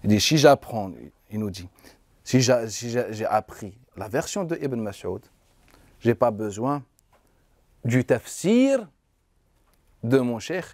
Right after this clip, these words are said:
Ibn Abbas. Il nous dit quoi ? J'ai galéré pendant des années à apprendre le tafsir de Ibn Abbas alors que la mus-, le mushaf de Ibn Mas'ud est facile.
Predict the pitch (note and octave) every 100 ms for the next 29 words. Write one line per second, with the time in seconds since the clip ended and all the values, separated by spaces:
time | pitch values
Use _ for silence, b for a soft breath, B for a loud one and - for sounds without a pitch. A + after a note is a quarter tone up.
0 | _ F3+ D3 F#2 D#2+ - - - - -
1 | _ _ B B B B B B - A#2
2 | F3+ A3+ A3+ D3+ C#3+ A#2+ C3 A#2+ C#3 G#3
3 | G#3 G3+ E3 C3+ A#2+ C#3+ C#3 B2+ B2+ A2
4 | A2 G#2 C#3+ D#3 C3+ A2+ G#2 G#2 - -
5 | F#3 B2 A#2 A2 G2 - F3+ C3+ B2 G#2+
6 | A2+ F#2+ F#2+ F2+ A2 C3 - - A2+ A#2
7 | G#2+ - G2+ F2+ G2 F3 - G#2+ G#2 A2+
8 | E3+ - A2 G#2+ C#3+ G3+ E3 D#3 D#3 -
9 | - F3+ - B2+ G#2+ G2 - -